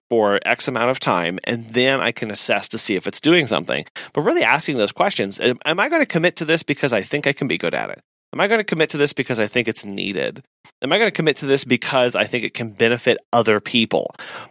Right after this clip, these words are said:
Or am I going to not do it because I don't think it can answer any of those questions or other questions that you may have for your business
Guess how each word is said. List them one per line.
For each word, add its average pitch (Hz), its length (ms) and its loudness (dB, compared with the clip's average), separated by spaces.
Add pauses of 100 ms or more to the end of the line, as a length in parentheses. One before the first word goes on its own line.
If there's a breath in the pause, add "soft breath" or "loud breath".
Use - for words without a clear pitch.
(160)
Or 180 600 4
am 135 100 0
I 123 120 2
going 135 240 0
to 127 160 0
not 123 600 0
do 110 220 0
it 131 220 2
because - 260 0
I 120 80 2
don't 123 220 0
think 120 140 0
it 117 80 -4
can 110 240 -4 (140)
answer 123 380 2
any 127 180 2
of 113 120 0
those 98 200 0
questions - 460 -2
or 190 300 2
other 285 180 2
questions - 360 0
that - 180 -4
you 131 60 -6
may 113 100 0
have 110 340 2 (380 loud breath)
for - 100 -4
your 120 380 4
business 113 520 0